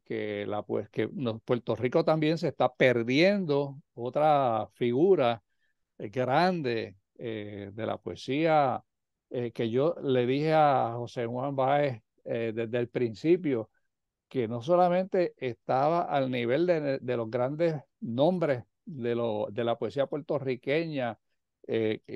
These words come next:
que, que, que conocemos, ¿verdad? Eh, sino que está también al lado de los grandes nombres de los poetas latinoamericanos. O sea, nosotros nos estamos perdiendo esa figura. Así que yo creo que ahora que se va a cumplir el centenario,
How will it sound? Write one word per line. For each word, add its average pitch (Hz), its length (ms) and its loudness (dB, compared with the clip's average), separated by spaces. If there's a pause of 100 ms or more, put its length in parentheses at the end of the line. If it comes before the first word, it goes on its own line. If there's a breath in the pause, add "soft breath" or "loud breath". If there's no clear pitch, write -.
que, 120 400 0
que, 123 200 -6 (220)
que 135 160 -2
conocemos, 131 800 2
¿verdad? 156 400 0
Eh, 113 180 -4
sino 123 320 0
que 202 100 -2
está 147 360 2
también 170 360 0
al 202 140 2
lado 151 180 2
de 220 60 0
los 185 120 -2
grandes 160 360 -2
nombres 180 500 -2 (340)
de 135 280 2
los 135 240 0
poetas 131 400 4
latinoamericanos. 165 1040 0
O - 80 -20 (140)
sea, 110 340 -4
nosotros 120 600 -4 (460)
nos 120 200 -6
estamos 143 360 0
perdiendo 175 520 4
esa 131 180 -4
figura. 98 520 -6 (380)
Así - 200 -6
que 120 120 2
yo 143 140 4
creo 185 260 8
que 156 100 2
ahora 143 280 6
que 170 100 0
se 147 160 -4
va 147 100 -2
a 151 60 -12
cumplir 160 400 -2
el 156 100 2
centenario, 151 840 0